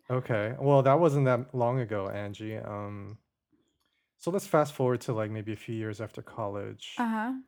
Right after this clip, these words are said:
Speaker 1: Um, what would you say, like, was your highlight of your life post-college?
Speaker 2: Ooh, okay.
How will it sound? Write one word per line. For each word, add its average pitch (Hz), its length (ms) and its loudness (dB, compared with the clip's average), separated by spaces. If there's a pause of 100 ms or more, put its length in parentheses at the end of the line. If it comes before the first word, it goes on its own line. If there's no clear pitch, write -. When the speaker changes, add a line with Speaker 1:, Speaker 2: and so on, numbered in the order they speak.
(720)
Speaker 1:
Um, 110 540 -8 (260)
what 139 200 0
would 143 140 0
you 127 80 -2
say, 123 240 -2
like, 110 260 -4
was 117 240 -8
your 107 280 -8 (520)
highlight 107 520 -4
of 95 100 -8
your 98 300 -10 (1600)
life 104 320 -4
post-college? 104 840 -10 (1500)
Speaker 2:
Ooh, 202 380 -4
okay. 208 420 -12